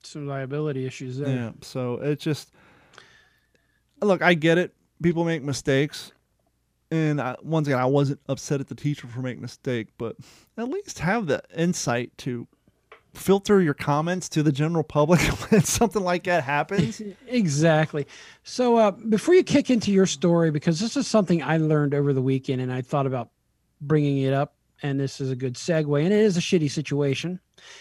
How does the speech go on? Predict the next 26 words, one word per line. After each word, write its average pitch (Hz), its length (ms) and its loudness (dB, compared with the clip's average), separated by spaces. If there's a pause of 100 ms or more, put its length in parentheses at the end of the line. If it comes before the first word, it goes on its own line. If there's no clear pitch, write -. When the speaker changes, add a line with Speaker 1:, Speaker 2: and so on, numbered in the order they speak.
(140)
Speaker 1:
and 170 100 2
it 175 80 4
has 208 220 4
to - 40 -18
do 220 120 -2
with 196 180 0
dogs. 143 460 2
And 202 80 -2
it's 214 100 -2
something 277 220 0
I 233 80 4
found 214 260 2
out, 214 120 4
and 185 80 -2
I 190 40 2
went 202 180 4
down 208 180 4
a 185 40 2
rabbit 226 280 4
hole, 170 320 4 (680)
and 160 80 2
there 180 80 6
was 202 140 4
a 202 40 0
science, 226 440 -2
but - 180 -6